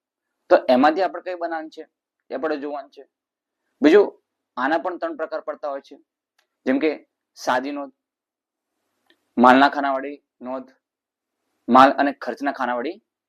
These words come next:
નોંધ. બરાબર, રકમ વાંચીએ અને આપણે નક્કી કરીએ કે કઈ નોંધ આપણે બનાવવાની છે, કઈ કોષ્ટક આપણે બનાવવાનું છે. ઉદાહરણ નંબર નવ છે, એમ લખ્યું છે કે નીચેના વ્યવહારો માટે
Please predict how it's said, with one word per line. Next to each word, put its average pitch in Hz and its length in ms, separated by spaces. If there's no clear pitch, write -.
નોંધ. 113 280
બરાબર, 170 260
રકમ 165 240
વાંચીએ 156 320
અને 139 220
આપણે 135 220
નક્કી 135 300
કરીએ 135 260
કે 147 80
કઈ 156 200
નોંધ 143 220
આપણે 135 240
બનાવવાની 139 360
છે, 151 140
કઈ 147 120
કોષ્ટક 139 380
આપણે 143 180
બનાવવાનું 127 500
છે. - 80
ઉદાહરણ 302 220
નંબર 165 160
નવ 156 220
છે, - 160
એમ 165 100
લખ્યું 302 280
છે 165 100
કે 170 60
નીચેના 175 460
વ્યવહારો 139 360
માટે 151 320